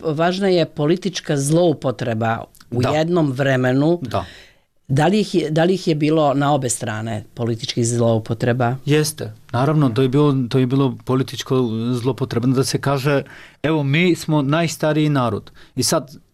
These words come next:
Speaker 2: Srbi to su uradili u nekim drugim konte-, Vuk Karadžić je to radio u nekom potpuno drugom kontekstu, kad su Srbi već su došli u Evropi, bili su, evo, vidljivi u Evropi kao narod, ustanak prvi, drugi i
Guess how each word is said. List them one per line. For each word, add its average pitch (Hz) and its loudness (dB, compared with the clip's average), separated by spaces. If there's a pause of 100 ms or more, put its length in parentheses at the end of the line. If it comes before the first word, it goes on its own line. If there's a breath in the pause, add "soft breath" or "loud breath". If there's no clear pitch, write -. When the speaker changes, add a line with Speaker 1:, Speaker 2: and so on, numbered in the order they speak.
(120)
Speaker 2:
Srbi 185 0
to 165 -2
su - -4
uradili 147 0
u 139 4
nekim 139 0
drugim 143 2
konte-, 117 -4
Vuk 127 -2
Karadžić 135 -2
je 123 -6
to 117 -6
radio 123 0
u 123 2
nekom 120 0 (420 loud breath)
potpuno 160 2
drugom 127 0
kontekstu, 127 -2
kad 123 -4
su 123 -2
Srbi 135 0
već 156 0
su 139 -8
došli 120 -2
u 107 2
Evropi, 98 -2
bili 113 0
su, 107 -4
evo, 117 0
vidljivi 110 0
u 98 2
Evropi 104 -2
kao 101 -4
narod, 113 0 (320 loud breath)
ustanak 120 0
prvi, 110 0
drugi 110 0
i 98 -4